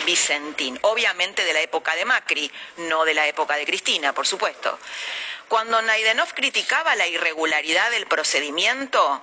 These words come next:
cuando estaba justo por decir lo único, que iba a decir, "Lo único que anuncia el presidente cada quince días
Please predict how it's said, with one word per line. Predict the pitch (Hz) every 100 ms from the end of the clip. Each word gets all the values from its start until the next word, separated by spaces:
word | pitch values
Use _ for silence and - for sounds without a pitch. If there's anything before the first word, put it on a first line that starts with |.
| -
cuando | 180 185
estaba | 220 330 359 -
justo | - 320 370 285 - 160 139
por | - 165
decir | 165 - 269 269 202
lo | 147 156
único, | 214 196 165 - 151
que | - - - -
iba | 190
a | 196
decir, | 175 - 160 - - -
"Lo | 175
único | 185 240 269 233
que | 202
anuncia | 170 214 214
el | 185
presidente | 160 - 170 175 156 151
cada | 139 143
quince | 196 196 -
días | 151 180 208 151 -